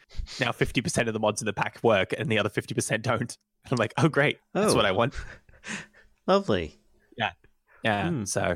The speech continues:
Speaker 1: at least it crashes on start. It tells you well in advance that it doesn't have any interest in working.
Speaker 2: So I take it then that, uh,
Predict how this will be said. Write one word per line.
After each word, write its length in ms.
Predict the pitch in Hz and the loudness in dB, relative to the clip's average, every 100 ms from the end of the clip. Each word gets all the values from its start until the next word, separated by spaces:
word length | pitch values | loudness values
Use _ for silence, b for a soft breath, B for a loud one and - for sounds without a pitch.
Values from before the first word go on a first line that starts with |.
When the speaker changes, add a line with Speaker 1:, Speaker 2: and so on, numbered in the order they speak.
| - | 0
Speaker 1:
at 60 | 175 | -2
least 140 | 226 | 0
it 60 | 330 | -2
crashes 360 | 247 240 247 | -2 -2 -2
on 80 | 208 | -4
start. 300 | - 151 143 - - _ _ _ _ | -6 -4 -6 -6 -20 _ _ _ _
It 100 | - | -12
tells 280 | - 139 131 | -6 -4 -2
you 220 | 120 107 - | -4 -4 -8
well 360 | 104 101 107 92 | -4 0 0 -2
in 100 | 90 | -6
advance 560 | 85 - - - - | -8 -10 -10 -12 -6
that 140 | 107 95 | -4 -4
it 60 | |
doesn't 240 | 170 - 98 | -6 -12 -12
have 140 | 165 | -10
any 120 | 113 | -10
interest 340 | - - - - | -12 -10 -10 -10
in 80 | 101 | -12
working. 240 | - - _ _ _ _ | -12 -18 _ _ _ _
Speaker 2:
So 160 | - 120 | 2 2
I 60 | |
take 220 | 104 123 110 | 4 2 2
it 100 | 113 | 4
then 240 | 107 98 | 2 2
that, 280 | 92 87 - | 0 -2 0
uh, 320 | 90 85 80 | 2 2 -2